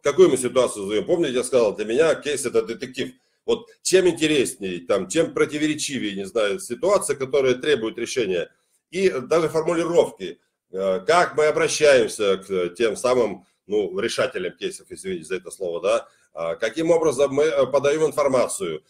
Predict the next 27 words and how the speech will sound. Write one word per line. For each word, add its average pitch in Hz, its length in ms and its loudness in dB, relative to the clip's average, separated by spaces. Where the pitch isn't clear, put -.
даётся 117 540 0
ли 147 100 2
она, 147 360 4
вот, 127 220 0
я 127 80 0
не 123 80 2
знаю, 120 240 2
там, 110 200 2
что 120 180 0
называется, 117 440 2
в 98 500 2
лоб, 185 300 4
да, 143 160 8
вот 117 200 2
возьмите 143 420 2
и 123 40 -10
читайте, - 440 0
или 143 240 -6
мы 151 200 4
даём 139 340 2
какие-то 143 480 -4
только 135 320 -4
намёки, 139 480 0
ссылки, 131 460 -4
я 127 60 -2
не 120 120 -4
знаю, 123 360 2